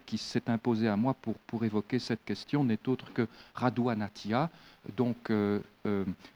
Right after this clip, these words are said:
diplômé en philologie orientale, euh,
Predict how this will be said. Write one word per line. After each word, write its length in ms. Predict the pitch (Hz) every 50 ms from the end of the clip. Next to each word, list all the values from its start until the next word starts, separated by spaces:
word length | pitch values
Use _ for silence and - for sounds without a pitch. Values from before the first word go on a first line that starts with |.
| -
diplômé 720 | 117 113 156 143 - - 139 139 123 127 131 139 139 135 120
en 160 | 107 101 101
philologie 760 | 95 - - 131 120 123 120 113 113 104 98 - 123 120 120
orientale, 760 | 110 107 - 113 110 107 104 - - - 120 117 113 110 98 - - _ _ - _ _ _ _ - 110
euh, 280 | 104 101 98 95 95